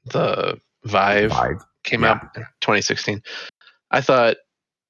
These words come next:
Speaker 1: "Oh, this sounds great. V R gaming is gonna completely take over." There's,
Speaker 2: Three years
Speaker 1: there's, there's,
Speaker 2: later.
Speaker 1: there's, there's not gonna be any traditional gaming a-, after. And, like, after having tried it, I'm like, "Oh, okay, yeah, these,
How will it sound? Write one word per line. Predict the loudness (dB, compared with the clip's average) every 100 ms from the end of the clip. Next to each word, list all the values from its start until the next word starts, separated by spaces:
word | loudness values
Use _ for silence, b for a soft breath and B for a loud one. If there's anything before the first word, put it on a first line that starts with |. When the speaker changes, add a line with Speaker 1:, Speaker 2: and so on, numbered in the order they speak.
| _ -12
Speaker 1:
"Oh, | -4
this | -2
sounds | 0 0 0 -2
great. | -4 0 0 0 -6 _ _ _ _ _ _ _ _ _ -2
V | 2
R | 2
gaming | 2 0 0
is | -2
gonna | -4 -4 -6 -6
completely | -8 -4 -2 0 -2
take | -2 0
over." | 0 0 0 0 -2 -6 _ _ _ _ _ _ _ _ _
There's, | -2 -2
Speaker 2:
Three | -2
years | -4 -6
Speaker 1:
there's, | -6 -2
there's, | -2
Speaker 2:
later. | -2 -2
Speaker 1:
there's, | -2 -4 _ _
there's | 0 2
not | 2
gonna | 2 2
be | 2 2
any | 2 0 0 -4 -6 -8
traditional | -2 0 0 0 -2
gaming | -2 -4 -4 -4
a-, | -4 -6 -6
after. | -4 -4 -2 -4 -4 -8 _ _ _ b -4
And, | -2
like, | -2 -4 -10 _ _ 0
after | 0 2 2
having | 2 0
tried | -2 0 0
it, |
I'm | 0
like, | -4 -6 0
"Oh, | 4 4
okay, | 2 0 0
yeah, | 0
these, | 0 0 -2